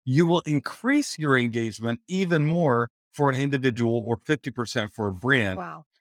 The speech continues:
Speaker 1: It says the sweet spot for the correct number of hashtags used in use per tweet is just one or two. That surprised me. I thought you'd need more. It's just one or two.
Speaker 2: Well,
Speaker 1: If
Speaker 2: you
Speaker 1: you
Speaker 2: can't use a lot on Twitter.
Speaker 1: No, well, you don't wanna use a lot 'cause you'll have less to write. But yeah, I mean, you could use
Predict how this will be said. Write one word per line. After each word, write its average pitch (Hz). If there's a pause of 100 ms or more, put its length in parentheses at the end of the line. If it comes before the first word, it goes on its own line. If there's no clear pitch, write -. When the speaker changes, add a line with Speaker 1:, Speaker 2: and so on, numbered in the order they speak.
(120)
Speaker 1:
It 135
says 151
the 131
sweet 226
spot 156
for 139
the 123
correct -
number 190
of 131
hashtags 117 (200)
used 143 (240)
in 135
use 170
per 175
tweet 135 (320)
is 139
just 170
one 143
or 143
two. 160 (180)
That 151
surprised 139
me. 98
I 110
thought 127
you'd 117
need 120
more. 104
It's -
just 135
one 123
or 180
two. 117 (380)
Speaker 2:
Well, 214
Speaker 1:
If -
Speaker 2:
you 214
Speaker 1:
you 190
Speaker 2:
can't 220
use 226
a 185
lot 143 (100)
on 151
Twitter. -
Speaker 1:
No, 120
well, 127
you 127
don't 135
wanna 147
use 113
a 104
lot 101
'cause -
you'll 113
have 107
less 117
to 107
write. 113
But 123
yeah, 131
I -
mean, 123
you 190
could 254
use 127